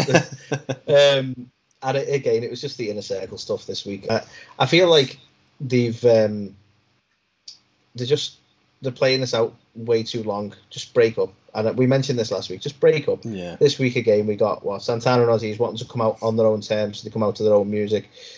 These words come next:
Speaker 1: Um, side, side notes, they are looking lean as fuck at the minute. They've been, uh, hitting the gym or something, haven't they? Damn.
Speaker 2: Mm.
Speaker 1: Like, um, and, sorry, slight digression then. I was just like, they, they look, almost look totally different. I was like, "Damn." Like,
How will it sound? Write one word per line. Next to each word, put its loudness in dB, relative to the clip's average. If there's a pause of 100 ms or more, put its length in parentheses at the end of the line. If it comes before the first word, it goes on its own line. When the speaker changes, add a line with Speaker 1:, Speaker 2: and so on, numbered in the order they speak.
(160)
Speaker 1:
Um, 6
side, 2
side -2
notes, -2
they 0
are -2
looking -4
lean -6
as -8
fuck -4
at -8
the -4
minute. 0
They've -2
been, -2
uh, -2
hitting -2
the 0
gym 0
or 6
something, 0
haven't 2
they? -8
Damn. 0 (160)
Speaker 2:
Mm. -14 (760)
Speaker 1:
Like, 2
um, 2 (960)
and, -2 (280)
sorry, 2
slight -2
digression -4
then. -4
I -4
was -4
just -4
like, 0
they, -2
they 0
look, 2
almost 4
look -2
totally 0
different. -6
I -6
was 0
like, 0
"Damn." -8 (360)
Like, -6